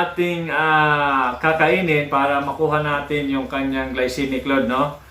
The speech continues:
So, malay natin, ito na ang magiging solusyon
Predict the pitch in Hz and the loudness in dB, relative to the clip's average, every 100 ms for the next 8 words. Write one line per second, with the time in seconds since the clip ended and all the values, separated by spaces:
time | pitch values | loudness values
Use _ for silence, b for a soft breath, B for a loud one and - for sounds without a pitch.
0 | B - 135 147 160 160 165 160 165 156 | B -8 0 4 6 6 4 2 0 -2
1 | 151 147 165 165 151 147 135 135 131 131 | -4 -2 0 2 2 2 -2 -4 -4 -6
2 | 123 120 113 110 120 139 143 147 139 131 | -6 -6 -8 -8 -6 -4 -4 -2 -2 -4
3 | 123 117 - - - 160 160 165 170 151 | -4 -6 -8 -6 2 4 4 4 4 4